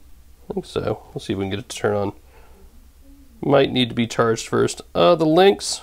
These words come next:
See, we've got all sorts of protective plastic, but it's, it's a nice, you know, heavy feeling watch, and that's how I like my, uh,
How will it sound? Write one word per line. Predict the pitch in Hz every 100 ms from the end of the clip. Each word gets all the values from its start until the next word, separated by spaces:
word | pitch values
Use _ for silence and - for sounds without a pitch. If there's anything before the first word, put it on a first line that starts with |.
| -
See, | - -
we've | 101 98
got | 107
all | 104 104
sorts | - 110 -
of | - - - - - -
protective | - 139 135
plastic, | 120 135 131 - 123
but | 127
it's, | 131 -
it's | - 156
a | 165
nice, | 127 135 147 - -
you | 135
know, | 113
heavy | - 123
feeling | - 120 110
watch, | 101 85 -
and | 104
that's | 104
how | 113
I | 107
like | 95 92
my, | 101 90
uh, | 87